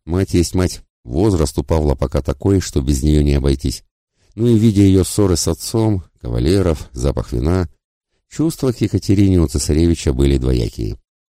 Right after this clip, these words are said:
В общем, психика ребенка получила тяжелый удар, и Грифич старался смягчить его состояние. Обычно новыми играми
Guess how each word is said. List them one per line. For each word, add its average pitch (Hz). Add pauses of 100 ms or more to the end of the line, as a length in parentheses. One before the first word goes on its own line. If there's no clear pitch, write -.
(380)
В 64
общем, 71
психика 76
ребенка 73
получила 73
тяжелый 76
удар, 62 (340)
и 107
Грифич 113
старался 90
смягчить -
его 67
состояние. 55 (420)
Обычно 113
новыми 71 (100)
играми 101